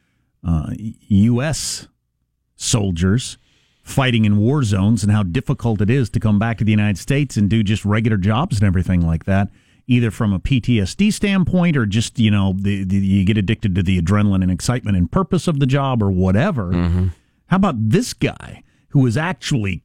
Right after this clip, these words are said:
Speaker 1: killing people, roadside bombs? That was his whole thing. And now I'm gonna go to Salt Lake City and load boxes on a truck.
Speaker 2: Right.
Speaker 1: I mean, you're either, like, super committed to a long-term plan or, or
Speaker 2: Yeah.
Speaker 1: of course, he could be completely crazy.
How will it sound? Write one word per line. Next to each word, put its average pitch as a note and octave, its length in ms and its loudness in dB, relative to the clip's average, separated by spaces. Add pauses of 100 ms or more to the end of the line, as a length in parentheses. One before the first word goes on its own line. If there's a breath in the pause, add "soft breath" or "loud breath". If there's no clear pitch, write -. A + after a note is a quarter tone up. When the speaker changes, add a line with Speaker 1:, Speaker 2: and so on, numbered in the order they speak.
Speaker 1:
killing A3 440 2
people, C#3+ 460 -2
roadside C3 580 0
bombs? E3+ 280 2
That F#3 140 -2
was F3 100 2
his C#3+ 140 4
whole C#3+ 160 2
thing. D#3+ 240 0
And C3 120 2
now F3 180 0
I'm E3 100 2
gonna D3 140 0
go C#3 100 0
to C3 60 0
Salt C3+ 240 -4
Lake B2 160 0
City C#3+ 220 2
and G#2+ 100 2
load A2+ 220 0
boxes A2 400 0
on G2 120 2
a E2+ 60 -2
truck. - 520 -6 (180)
Speaker 2:
Right. E2+ 240 0 (180)
Speaker 1:
I G2+ 160 2
mean, G#2 180 4
you're F3 160 2
either, C3 340 0
like, G#2 240 -4
super - 680 0
committed D#3+ 440 0
to D#3 100 2
a C3 80 2
long-term C3+ 720 2
plan A#3 520 2
or, D#2+ 240 -6
or D#2+ 340 -8 (260)
Speaker 2:
Yeah. - 160 -2
Speaker 1:
of G#3+ 80 -2
course, G2 160 0
he G2 60 0
could E2+ 140 0
be D#2 80 -2
completely D#2 460 -2
crazy. F#3 640 2